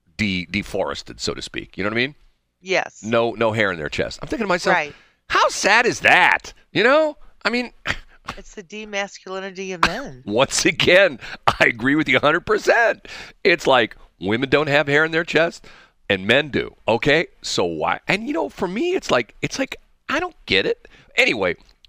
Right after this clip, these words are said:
Speaker 1: they'd have to, the thing about it is, is for, I'm pretty sure they would have to, um, do a, um, um, they'd have to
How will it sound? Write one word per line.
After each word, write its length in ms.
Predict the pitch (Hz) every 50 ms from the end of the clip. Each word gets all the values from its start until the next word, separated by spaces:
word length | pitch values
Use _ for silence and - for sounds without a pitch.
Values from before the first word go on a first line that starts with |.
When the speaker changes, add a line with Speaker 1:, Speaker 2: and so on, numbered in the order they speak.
| _
Speaker 1:
they'd 200 | - - 165 165
have 260 | 139 143 139 131 - -
to, 140 | 104 - - - - - -
the 80 | - -
thing 180 | - 170 165
about 220 | 135 117 113 107 98
it 60 | 98
is, 260 | 101 95 90 - - -
is 220 | 101 98 92 -
for, 160 | - - - - -
I'm 100 | 98 98 -
pretty 200 | - - 202 175
sure 300 | - - - 160 117 92
they 120 | 90 90
would 120 | 90 90 85
have 300 | 92 98 104 98 - -
to, 240 | - 85 80 76 - - - - - - _ _ _ -
um, 340 | 78 73 69 67 64 62 - - _ _ _ _ _ _ _ _ _ _ _ _ _ _ _ - - - - 80
do 260 | - 110 110 101 95 -
a, 440 | 90 85 80 80 80 73 71 64 60
um, 320 | - 67 64 60 57 57 - _ _ _ _ _ _ _ _ _ _ _ _ _ -
um, 220 | 67 64 60 57 - _ _ _ _ _ _ _ _ _ _ _ -
they'd 120 | 92 90
have 180 | 98 101 - -
to 160 | - 73 64